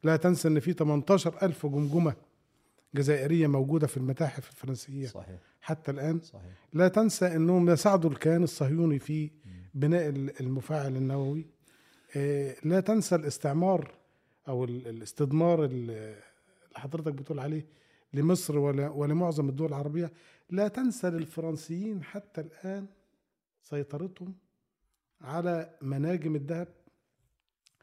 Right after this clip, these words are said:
Speaker 1: على مناجم المعادن في كثير من الدول الإفريقية، مالي وغيرها والسودان وهنا وهنا. لا تنسى أن الجريدة التي أهانت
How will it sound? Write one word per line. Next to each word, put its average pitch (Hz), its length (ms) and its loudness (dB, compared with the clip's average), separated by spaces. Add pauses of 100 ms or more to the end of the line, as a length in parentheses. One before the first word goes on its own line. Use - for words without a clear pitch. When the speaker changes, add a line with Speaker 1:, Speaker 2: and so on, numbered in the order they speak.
(380)
Speaker 1:
على 147 200 -4
مناجم 156 420 -2
المعادن 156 640 -2 (160)
في 165 180 -10
كثير 208 500 -2
من 156 200 0
الدول 139 380 -4
الإفريقية، 120 680 -16 (440)
مالي 135 420 -2
وغيرها 127 440 -8
والسودان 131 600 -10
وهنا 127 260 -10
وهنا. 156 280 -10 (440)
لا 175 160 -2
تنسى 190 520 -4 (680)
أن 151 200 -4
الجريدة 147 560 -2
التي 139 380 -6
أهانت 143 380 -6